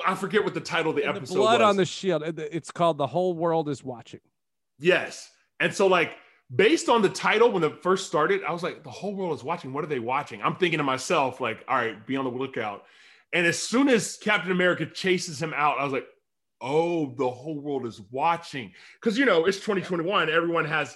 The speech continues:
Speaker 2: Everything,
Speaker 1: video
Speaker 2: everybody
Speaker 1: on
Speaker 2: has
Speaker 1: their
Speaker 2: video.
Speaker 1: phone.
Speaker 2: Yep.
Speaker 1: And, like, it, the fact that he did it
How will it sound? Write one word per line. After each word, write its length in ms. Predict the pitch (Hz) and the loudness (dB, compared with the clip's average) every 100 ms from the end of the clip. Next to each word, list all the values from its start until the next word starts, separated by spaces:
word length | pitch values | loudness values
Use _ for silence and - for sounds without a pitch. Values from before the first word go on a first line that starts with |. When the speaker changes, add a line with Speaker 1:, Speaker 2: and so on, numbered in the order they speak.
| - | -12
Speaker 2:
Everything, 280 | 147 147 139 | -10 -8 2
Speaker 1:
video 340 | 175 185 170 165 | 4 6 6 6
Speaker 2:
everybody 160 | 143 | 6
Speaker 1:
on 60 | 170 | 4
Speaker 2:
has 100 | 156 | 4
Speaker 1:
their 140 | 143 | 2
Speaker 2:
video. 220 | 135 160 | 2 2
Speaker 1:
phone. 360 | 175 147 123 107 135 | 4 4 0 -8 -12
Speaker 2:
Yep. 160 | 214 - _ _ 131 | -16 -18 _ _ -4
Speaker 1:
And, 160 | 139 | -2
like, 400 | 139 131 120 - _ _ _ _ _ - | 0 -2 -4 -12 _ _ _ _ _ 4
it, 160 | 214 | 4
the 80 | 202 | 4
fact 320 | - 269 285 | 4 4 4
that 80 | 269 | 2
he 140 | 208 165 | 0 2
did 180 | 196 | 2
it 120 | 196 | 2